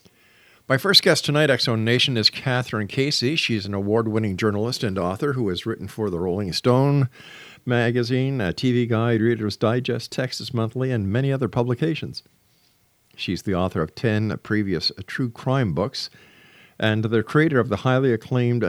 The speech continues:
Sarah Armstrong Mystery Series. Uh,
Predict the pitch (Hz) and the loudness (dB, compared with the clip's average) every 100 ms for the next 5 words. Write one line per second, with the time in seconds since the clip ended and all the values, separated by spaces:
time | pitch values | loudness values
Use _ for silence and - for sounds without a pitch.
0 | 82 - 139 147 - 123 139 - 127 117 | -2 0 2 2 2 0 0 0 0 2
1 | 127 190 - 82 - 76 55 52 - - | 2 0 0 0 2 0 0 -4 -8 -14
2 | _ - - - - - _ _ - - | _ -20 -20 -20 -20 -20 _ _ -14 -10
3 | 60 - | -8 -8